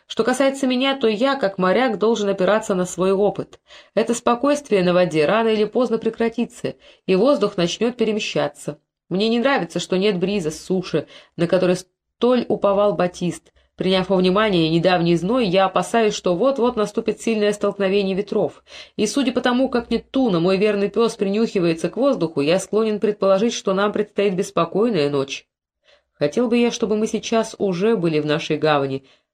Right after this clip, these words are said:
Но что это там за огонь? Звезда или костёр, расположенный на склоне вон той огромной горы? «Это подаёт нам знак старый добрый друг Роже де Блоне», взволнованно воскликнул барон.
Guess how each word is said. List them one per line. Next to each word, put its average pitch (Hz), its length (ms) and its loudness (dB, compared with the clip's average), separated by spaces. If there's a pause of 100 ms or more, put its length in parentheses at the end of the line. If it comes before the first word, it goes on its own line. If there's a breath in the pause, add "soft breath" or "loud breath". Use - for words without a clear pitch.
(160)
Но 170 60 -4
что 226 220 -2
это 226 120 0
там 233 200 -2
за 240 140 -4
огонь? 156 280 -4 (320)
Звезда 190 440 2
или 254 120 2
костёр, 247 500 0
расположенный 180 640 2
на 175 140 2
склоне 180 340 0
вон 190 220 0
той 196 160 2
огромной 190 340 0
горы? 180 380 0 (720 soft breath)
«Это - 180 0
подаёт 190 380 2
нам 202 180 0
знак 220 320 0
старый 214 320 2
добрый 196 260 2
друг 226 300 0
Роже 160 360 2
де 185 120 0
Блоне», 180 480 0 (220)
взволнованно 160 560 0
воскликнул 165 460 -2
барон. 156 340 2